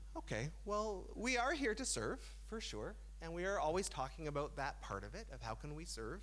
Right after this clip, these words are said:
and, and be a part of it. But, uh, the church doesn't exist to meet your needs, is the thing. It's here to help you in your walk with Jesus. Of course, it's here to be supportive and encouraging. Of course, you will have needs met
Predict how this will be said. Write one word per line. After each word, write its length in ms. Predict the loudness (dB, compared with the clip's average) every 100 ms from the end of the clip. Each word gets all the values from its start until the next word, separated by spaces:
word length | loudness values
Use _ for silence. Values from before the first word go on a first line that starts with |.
| -6
and, 220 | -6 -6 -8 -10 -8
and 120 | -6 -2
be 120 | 0
a 60 |
part 280 | 0 0 0
of 100 | 0
it. 140 | -2 -4 0
But, 240 | 2 2 -4 -10 -4
uh, 200 | 0 2
the 120 | 2
church 480 | 2 2 2 2 2
doesn't 300 | 0 -2 0
exist 400 | 0 0 0 0
to 80 | -4
meet 300 | -2 -2 -4
your 200 | -4 -4
needs, 500 | -6 -6 -4 -4 -4 -8 -10 -6
is 200 | -6 -6
the 100 | -8
thing. 260 | -8 -10 -10 -10 -10 -10 -10 -10 -10 -10 -8 -8 -8 -8 -8 -8 -6
It's 200 | -4 -2
here 160 | 2 2
to 80 |
help 260 | 2 2 2
you 120 | 2
in 60 | 2
your 100 | 4
walk 220 | 2 0
with 100 | -2
Jesus. 460 | 0 0 0 0 -2
Of 120 | -2
course, 340 | -2 2 2 2
it's 120 | 0
here 160 | 0 0
to 80 |
be 140 | 0 -4
supportive 560 | -4 -6 -2 -2 -2 -2
and 120 | -4
encouraging. 500 | -4 -2 -2 0 0
Of 180 | -2 -2
course, 440 | 0 2 2 2
you 100 | 0
will 160 | 2 2
have 320 | 0 0 0
needs 340 | -2 -2 -4
met 340 | -4 -2 -4